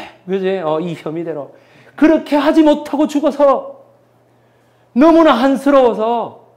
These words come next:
그 한스러운 마음에 내가 서명한다." 그걸 어떻게 돼? 소무라라고 하는 창씨개명 이름으로 하는 게 아니라 송몽규라는 한글로 합니다. 서명을. 그렇게 해놓고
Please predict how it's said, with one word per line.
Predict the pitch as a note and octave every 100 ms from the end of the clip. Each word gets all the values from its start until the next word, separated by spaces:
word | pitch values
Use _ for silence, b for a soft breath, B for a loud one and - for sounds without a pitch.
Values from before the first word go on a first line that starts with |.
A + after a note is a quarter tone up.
| _
그 | - B3 A#3+
한스러운 | - A#3+ A#3+ - E4+ C#4 A3+
마음에 | F3+ F3+
내가 | C#3+ C#3
서명한다." | - - C#3+ B2 A2 A2 A2 _ _ _ _ _
그걸 | C#3 B2+
어떻게 | A#2 A#2+
돼? | A#2 _ b b b b _
소무라라고 | - - F#3 G#3 G#3 F#3+ D#3+ D3 C#3+
하는 | C3+ C3+ B2+
창씨개명 | B2+ - B3+ A#3+ G#3 F#3+ F#3
이름으로 | F#3+ E3 D#3 B2+
하는 | A#2+ C3+
게 | C3
아니라 | G#2 G2 G#2+ C#3+ _ _ _
송몽규라는 | _ _ C3 D3 D3 D3+ D3+ C3+ B2+ A#2+ A2+ A2+
한글로 | - C#4+ C4+ A#3+ G3+ F#3
합니다. | D3 C#3 A#2+ _ _ _ _ _ _ _ _ _ _ _ _ _ _
서명을. | - B2 A#2+ A2+ E2+ _ _ _ _ _ _ _ _ _
그렇게 | _ F3 - C#3+
해놓고 | B2+ C3 - D#3 A3